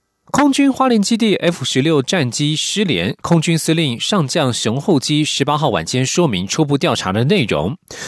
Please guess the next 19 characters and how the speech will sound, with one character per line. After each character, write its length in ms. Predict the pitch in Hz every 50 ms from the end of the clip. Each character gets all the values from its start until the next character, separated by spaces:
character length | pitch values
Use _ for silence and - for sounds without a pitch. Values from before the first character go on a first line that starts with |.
| - -
事 180 | - - 190 156
发 160 | - 160 160
原 200 | 143 127 120 127
因 160 | 147 156 156 143 123
有 180 | 117 156 214
可 140 | 196 - 113
能 180 | 92 180 202 220
是 160 | - - 147
在 240 | 127 147 127 120 117
黑 300 | - - 175 180 180 180
夜 260 | 175 190 170 131 -
在 260 | - - 165 139 127
云 300 | - 147 120 120 165 196
里 160 | 185 123 95 -
爬 260 | - - - 107 107 127
升 240 | - - 202 202
与 220 | 196 - 120 120 143
转 340 | - - - 107 78 78 92
弯， 220 | 131 156 170 170